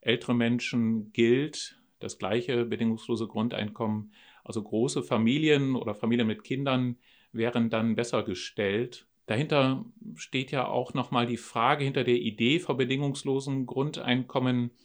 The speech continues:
welche Art von Arbeit gibt es eigentlich? Wir fokussieren das oft und reduzieren das, diese Idee von Arbeit auf Erwerbsarbeit.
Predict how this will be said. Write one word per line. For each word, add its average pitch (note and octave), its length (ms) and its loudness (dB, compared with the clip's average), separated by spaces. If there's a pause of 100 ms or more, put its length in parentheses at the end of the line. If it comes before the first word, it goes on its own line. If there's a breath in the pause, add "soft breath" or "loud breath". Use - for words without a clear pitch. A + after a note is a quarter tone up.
(420 soft breath)
welche C3+ 540 2
Art B2+ 220 0
von A#2+ 160 0
Arbeit C3 460 -2
gibt A#2 200 -4
es - 140 -6
eigentlich? A2 420 -2
Wir A2 400 0 (140)
fokussieren C3+ 600 -2
das A2+ 220 -2
oft - 320 -4
und G#2+ 140 0
reduzieren A#2+ 580 2
das, A#2+ 380 -2 (320 soft breath)
diese A#2+ 140 -4
Idee A#2+ 320 2
von B2+ 180 -2
Arbeit A#2+ 260 2
auf A#2+ 140 -4
Erwerbsarbeit. F#2 1080 -6